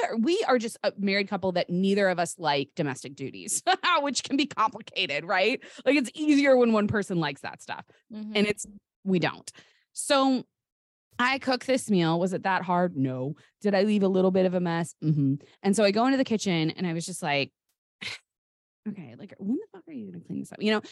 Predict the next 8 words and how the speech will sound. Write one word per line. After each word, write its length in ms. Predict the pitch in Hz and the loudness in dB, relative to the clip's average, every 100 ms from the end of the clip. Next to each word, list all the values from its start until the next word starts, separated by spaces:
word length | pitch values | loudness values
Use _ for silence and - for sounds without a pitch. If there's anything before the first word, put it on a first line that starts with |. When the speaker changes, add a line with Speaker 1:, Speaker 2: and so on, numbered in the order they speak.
| - | -6
Speaker 1:
'cause 140 | 233 208 | -4 -2
I 140 | - 220 | -2 0
cook, 240 | 226 185 | 0 -2
he 180 | - 151 | -4 -4
cleans. 480 | 320 349 85 - - _ _ _ | -2 -2 -4 -10 -20 _ _ _
That's 240 | 147 147 - | -4 -4 -6
the 100 | 214 | 0
rule. 320 | 320 - | 2 2